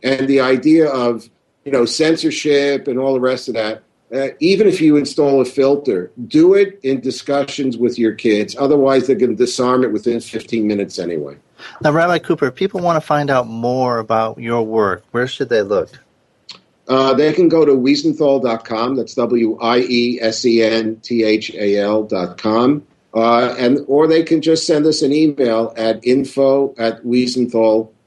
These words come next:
Speaker 1: dot com. Uh, and the name of the project is Digital Terrorism and Hate.
Speaker 2: And this last comment: What would you like to see the, um, the cyber community, you know, us, you know, internet professionals do that we're not doing now?
Speaker 1: Uh,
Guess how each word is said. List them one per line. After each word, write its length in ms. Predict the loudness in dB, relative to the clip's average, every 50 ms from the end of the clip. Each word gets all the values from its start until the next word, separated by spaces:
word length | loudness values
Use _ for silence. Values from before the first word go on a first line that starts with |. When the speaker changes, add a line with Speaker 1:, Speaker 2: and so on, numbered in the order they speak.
| _ _ _ -6
Speaker 1:
dot 580 | -4 -2 0 0 -2 -2 0 0 0 0 0
com. 360 | -2 -2 -2 -2 -2 -4 -6 -8 _
Uh, 40 | -4
and 160 | -2 0 0
the 60 | 2 2
name 260 | 2 2 2 0 0
of 80 | -2
the 60 | -4 -6
project 640 | -8 -6 -4 -2 -2 -2 0 0 0 0 0 -4 -6
is 220 | -6 -6 -6 -2
Digital 420 | 0 0 0 0 0 0 0 -2 0
Terrorism 560 | 0 -2 -2 0 0 0 0 -2 -2 -4 -4
and 100 | -4 -4
Hate. 280 | -4 -6 -8 -8 -14 _ _ _ _ _ _
Speaker 2:
And 120 | 0 0 2
this 180 | 2 2 0 0
last 260 | 0 0 0 -2 -4
comment: 380 | -4 -4 -4 -4 -4 -6 -10 -6
What 180 | -4 -2 0
would 180 | 0 -2 -2 -4
you 80 | -6
like 220 | -4 -4 -4 -6 -6
to 140 | -8 -10 -10
see 340 | -8 -6 -4 -4 -4 -4
the, 360 | -4 -2 -2 -2 -2 0 0 0
um, 300 | 0 -2 -2 -4 -8 -10 -10 -10
the 60 | -10
cyber 440 | -6 -2 0 0 0 0 -2 -4 -6
community, 580 | -6 -8 -6 -6 -4 -4 -4 -4 -4 -6 -6
you 140 | -6 -4 -4
know, 100 | -2 -2
us, 260 | 0 -2 -2 -2 -4 -8 _ _ -20 -20 -20 -20 _ _
you 80 | -2 0
know, 180 | 0 2 0 0
internet 440 | 0 0 2 2 2 0 0 -2
professionals 680 | -4 -6 -4 -2 -2 -2 -2 -4 -4 -6 -6 -6 -6 -10
do 440 | -12 -10 -8 -6 -6 -6 -6 -8 -8 -6
that 180 | -6 -4 -4 -4
we're 80 | -4
not 180 | -4 -4 -4 -4
doing 260 | -4 -4 -4 -2 -2
now? 300 | -2 0 -2 -2 -4 -6 -12 _ _ _ _ _ _ _ _ _ _ _
Speaker 1:
Uh, 320 | -2 0 0 2 0 0